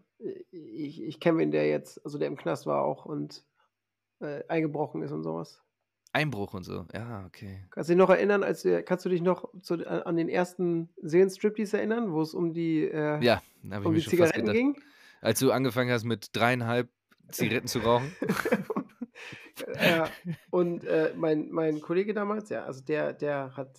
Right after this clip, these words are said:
Speaker 1: äh, ja.
Speaker 2: Der einen Einbruch und sowas gehabt, aber auch mit, also ja, krass, Einbruch ist heftig. Ja, ich hab ja einen Kollegen, der ist ja Strafverteidiger. Der erzählt immer so ganz lustige Sachen von so Einbrüchen, von denen ich natürlich nix erzählen darf.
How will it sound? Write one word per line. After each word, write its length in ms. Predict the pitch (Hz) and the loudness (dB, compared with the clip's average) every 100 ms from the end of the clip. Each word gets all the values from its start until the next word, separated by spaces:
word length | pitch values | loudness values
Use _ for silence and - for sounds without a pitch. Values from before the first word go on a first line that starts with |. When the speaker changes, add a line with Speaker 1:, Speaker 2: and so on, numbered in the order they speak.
| _ | _
Speaker 1:
äh, 320 | 127 135 131 131 - _ _ - _ _ _ _ _ _ _ _ _ _ _ _ _ - | -10 -8 -8 -10 -16 _ _ -20 _ _ _ _ _ _ _ _ _ _ _ _ _ -12
ja. 220 | 113 - _ _ _ _ _ 101 | -12 -14 _ _ _ _ _ -2
Speaker 2:
Der 100 | 98 | -2
einen 100 | 85 | 0
Einbruch 440 | 95 98 98 92 | -4 -2 -2 -2
und 100 | 98 | -6
sowas 260 | 95 92 - | -6 -8 -8
gehabt, 340 | 92 92 - - | -10 -12 -12 -4
aber 140 | 104 | 0
auch 140 | 90 98 | 0 0
mit, 300 | 101 90 90 | -4 -6 -10
also 160 | 95 | -10
ja, 180 | 95 - | -8 -10
krass, 320 | - - - - | -12 -14 -16 -14
Einbruch 280 | 101 113 107 | -14 -10 -10
ist 100 | 104 | -10
heftig. 260 | - 98 - - - | -12 -16 -18 -8 0
Ja, 60 | |
ich 60 | 113 | 2
hab 60 | |
ja 60 | 139 | 2
einen 100 | 139 | -2
Kollegen, 380 | 143 135 139 139 | -2 -4 -4 -6
der 120 | 113 | -6
ist 140 | 113 | -4
ja 80 | 117 | -4
Strafverteidiger. 720 | 107 104 104 - 123 113 120 123 127 _ _ _ - - _ - | -4 -2 -2 -2 -4 -2 -4 -10 -16 _ _ _ -20 -20 _ -10
Der 120 | 95 | -8
erzählt 280 | 98 127 113 | -6 -6 -4
immer 140 | 104 | -6
so 100 | 101 | -4
ganz 220 | 101 104 | -4 -4
lustige 300 | 110 104 101 | -6 -8 -4
Sachen 240 | 98 104 98 | -4 -4 -6
von 140 | 95 | -6
so 60 | 85 | -4
Einbrüchen, 360 | 95 98 95 | -4 -6 -8
von 100 | 95 | -6
denen 160 | 95 98 | -4 -4
ich 120 | 87 | -4
natürlich 280 | 92 95 87 | -6 -6 -4
nix 240 | 104 117 | -4 -4
erzählen 400 | - - 98 95 | -6 -4 -2 0
darf. 180 | 92 107 | -2 -4